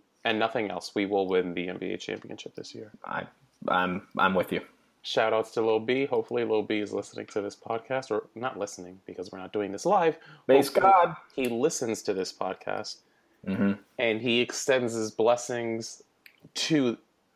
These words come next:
Speaker 1: the Celtics Life roster.
Speaker 2: I like
Speaker 1: That,
Speaker 2: it.
Speaker 1: that would be something.
Speaker 2: I'm gonna send him an invitation to come on the pod next week with us,
Speaker 1: Oh,
Speaker 2: Louis.
Speaker 1: that would be great. I'd
Speaker 2: Mm-hmm.
Speaker 1: love it. Anyway, moving on to something a little more,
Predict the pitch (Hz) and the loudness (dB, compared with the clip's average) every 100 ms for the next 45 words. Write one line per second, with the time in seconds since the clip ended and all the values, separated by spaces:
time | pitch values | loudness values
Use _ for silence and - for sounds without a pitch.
0 | _ - - 110 - 104 - 110 - 98 | _ -20 -4 -4 2 0 2 -4 0 0
1 | 92 - - 90 82 - - 80 - _ | -2 -8 -4 0 0 0 -10 -14 -16 _
2 | _ _ _ _ _ _ _ - _ _ | _ _ _ _ _ _ _ -20 _ _
3 | - 87 87 143 - - _ 120 104 92 | -4 4 6 6 2 -6 _ 0 0 0
4 | 85 82 85 85 - 90 - 101 107 101 | -10 -12 -12 -14 -18 -16 2 6 6 6
5 | 104 104 98 95 90 - 87 - 85 - | 4 2 4 2 0 0 -2 -2 -8 -4
6 | 98 90 82 - 87 87 82 - 87 - | 0 0 0 2 2 2 -4 -8 -10 -6
7 | 90 82 82 82 87 - _ 113 139 120 | -4 -4 -2 -4 -6 -12 _ 0 2 0
8 | 73 - 82 80 78 85 82 82 _ _ | -6 -12 -14 -10 -8 -8 -8 -14 _ _
9 | - 92 95 104 107 92 98 - - - | -8 -2 0 2 0 -2 -12 -16 -20 0
10 | 170 156 120 101 87 - _ _ _ _ | 4 6 4 2 0 -2 _ _ _ _
11 | - 143 151 120 104 127 156 208 165 123 | 2 4 6 4 2 2 2 4 4 4
12 | 160 180 147 107 104 | 4 4 4 2 -2